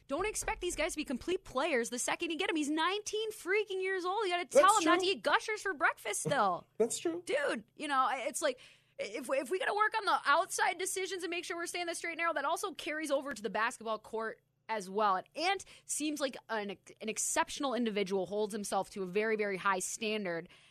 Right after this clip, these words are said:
Speaker 1: and expects great things from himself. And that's where you can find those outliers where, uh, it's more about the ethic rather than the work
Speaker 2: But
Speaker 1: that's already
Speaker 2: I,
Speaker 1: been
Speaker 2: I
Speaker 1: done.
Speaker 2: can't, I can't say that about Andrew Wiggins.
Speaker 1: No,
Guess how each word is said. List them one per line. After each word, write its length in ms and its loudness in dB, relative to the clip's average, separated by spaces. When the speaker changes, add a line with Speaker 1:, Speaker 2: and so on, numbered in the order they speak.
Speaker 1:
and 200 -2
expects 580 0
great 300 -4
things 220 -6
from 100 -8
himself. 240 -6
And 60 -4
that's 140 -2
where 100 -2
you 80 -4
can 100 -6
find 320 0
those 140 -2
outliers 800 -2
where, 280 -2
uh, 60 -4
it's 160 -6
more 160 0
about 200 2
the 80 -8
ethic 380 -6
rather 300 2
than 160 -4
the 60 -4
work 280 -2
Speaker 2:
But 60 10
Speaker 1:
that's 100 8
already 160 -2
Speaker 2:
I, 40 -2
Speaker 1:
been 180 -6
Speaker 2:
I 60 6
Speaker 1:
done. 100 2
Speaker 2:
can't, 200 4
I 40 2
can't 240 0
say 160 4
that 160 -2
about 200 -2
Andrew 320 -2
Wiggins. 480 -6
Speaker 1:
No, 340 2